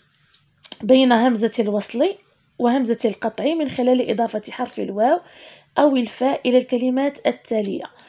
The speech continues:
لاحظوا معي هنا عندي أغلبهم، أغلبهم. إذا أضفنا حرف الواو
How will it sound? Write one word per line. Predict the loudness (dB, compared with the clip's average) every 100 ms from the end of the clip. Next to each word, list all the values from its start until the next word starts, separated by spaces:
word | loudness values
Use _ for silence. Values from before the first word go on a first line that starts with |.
| -20 _ -4
لاحظوا | -2 0 0
معي | 0 -2 -2 -4
هنا | -6 -8 -12 _ _ _ _ _ -6
عندي | -2 0 0 0 0
أغلبهم، | 0 0 2 6 4 4 -2 -2 -4 -8 _ _ 0
أغلبهم. | 2 2 0 0 2 2 2 0 0 0 -2 -8 _ -20 -20 _ _ _ 0
إذا | 2
أضفنا | 4 2 0 0 -2
حرف | 2 0 0
الواو | 0 4 6 6 4